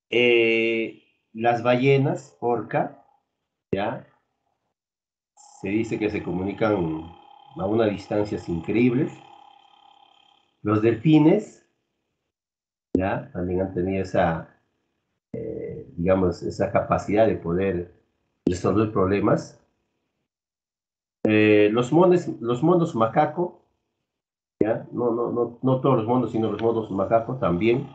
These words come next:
han podido probar eso. De hecho, que nuestras mascotitas, los perritos, también, ¿ya? Eh,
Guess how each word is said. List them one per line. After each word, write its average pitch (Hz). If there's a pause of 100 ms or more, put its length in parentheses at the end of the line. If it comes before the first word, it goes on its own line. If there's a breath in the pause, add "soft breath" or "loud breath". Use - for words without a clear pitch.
(120)
han 95
podido 95
probar 92
eso. 95 (1120)
De 101
hecho, 165
que 147
nuestras 110
mascotitas, 131
los 98
perritos, 123 (800)
también, 82 (1120)
¿ya? 92 (920)
Eh, 104